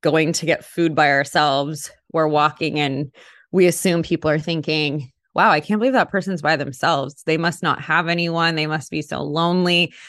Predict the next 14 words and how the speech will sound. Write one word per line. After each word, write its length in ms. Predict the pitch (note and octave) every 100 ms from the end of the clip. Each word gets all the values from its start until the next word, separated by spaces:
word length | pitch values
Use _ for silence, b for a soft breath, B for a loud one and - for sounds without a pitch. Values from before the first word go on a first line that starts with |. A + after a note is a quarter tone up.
| B -
when 240 | F#3+ G3
really 580 | F3 F3 F#3 F#3 F#3+ -
no 340 | F#3 F#3 F3+
one's 340 | F3+ F#3 F#3 -
thinking 380 | E3 D3+ D#3 C#3+
about 300 | C3+ B2+ -
you 120 | D3
at 120 | -
all. 220 | C#3+ - -
Everyone 380 | E3 E3+ F3
is 280 | E3 D#3+ D#3 B B B -
on 220 | F3 G3+
their 160 | G3+
phone. 680 | G3+ F3+ F3 F3 F3 F3